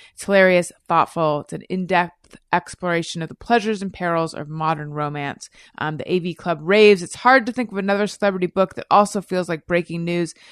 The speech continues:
Aside from the jokes, the science of modern romance holds water and is absolutely fascinating. So find out more at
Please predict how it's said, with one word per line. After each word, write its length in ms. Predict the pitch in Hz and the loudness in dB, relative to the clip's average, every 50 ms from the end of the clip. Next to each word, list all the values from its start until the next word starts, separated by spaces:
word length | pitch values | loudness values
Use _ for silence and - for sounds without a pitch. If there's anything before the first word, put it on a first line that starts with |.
| - _ - | -20 _ -10
Aside 300 | 185 - 214 196 208 202 | -2 2 4 4 4 4
from 100 | - 196 | 0 -4
the 80 | 190 175 | -6 -4
jokes, 400 | - 190 190 180 180 - - - | 0 2 2 2 2 2 -2 -14
the 100 | - 160 | -16 -14
science 500 | - - - 233 233 240 240 233 220 - | -4 2 4 4 6 6 4 2 0 -2
of 120 | 180 165 | -6 -4
modern 360 | 175 170 170 170 170 165 160 | -2 -2 0 0 -2 -2 -4
romance 420 | 160 160 160 160 160 160 - - - | -4 -4 -4 -4 -6 -6 -8 -8 -6
holds 220 | - 175 170 - | -6 -6 -4 -4
water 340 | 165 165 156 160 160 156 151 | -2 -2 0 0 0 0 -2
and 80 | 147 | -4
is 100 | 151 - | -6 -6
absolutely 360 | - 143 160 - - 151 - - | -4 -6 -6 -6 -8 -10 -10 -8
fascinating. 580 | - 156 151 151 - 151 147 139 143 131 - _ - - - - - - | -6 -6 -6 -6 -6 -10 -10 -8 -10 -10 -14 _ -20 -20 -20 -20 -20 -6
So 320 | - - 214 180 - - _ _ | -2 2 2 2 0 -2 _ _
find 200 | - 214 226 220 233 | -2 0 2 4 4
out 120 | 220 208 | 4 4
more 320 | 208 208 208 208 202 - - - | 2 2 4 4 4 4 4 2
at 180 | 180 175 - | 2 2 2